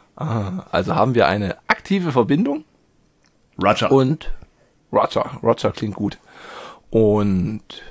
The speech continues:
Speaker 1: fangen wir gleich an mit News oder wollen wir das Getränk vorziehen?
Speaker 2: Ja, wir können erstmal das Getränk vorziehen.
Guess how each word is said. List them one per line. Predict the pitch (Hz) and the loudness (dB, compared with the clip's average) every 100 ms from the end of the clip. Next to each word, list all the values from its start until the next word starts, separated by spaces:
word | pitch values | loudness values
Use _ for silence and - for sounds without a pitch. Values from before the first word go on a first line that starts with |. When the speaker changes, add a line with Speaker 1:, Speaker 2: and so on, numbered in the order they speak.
| - _ _ _ _ | -20 _ _ _ _
Speaker 1:
fangen | - 113 123 | -4 0 2
wir | 123 | 2
gleich | 101 135 - | 4 2 2
an | 180 226 208 - - - | 0 0 -6 -10 -10 -2
mit | 127 123 110 - - - _ _ _ _ | 2 4 4 0 -12 -20 _ _ _ _
News | 131 156 269 | 0 2 2
oder | - 156 131 | 2 4 6
wollen | 135 | 6
wir | 139 131 143 - | 4 2 -2 -6
das | - | -4
Getränk | - 113 117 113 | -2 0 0 0
vorziehen? | - 113 - - 156 - _ _ _ _ _ _ - - - - - - - - - _ _ - - | -2 -6 -6 -8 -8 -12 _ _ _ _ _ _ -20 -20 -20 -20 -16 -16 -16 -18 -20 _ _ -20 0
Speaker 2:
Ja, | 247 156 107 | 4 4 2
wir | |
können | - 95 | -2 -4
erstmal | - 95 | 0 -2
das | - | -2
Getränk | - 92 92 | -4 -4 -2
vorziehen. | 101 98 104 98 | -4 -2 -2 -2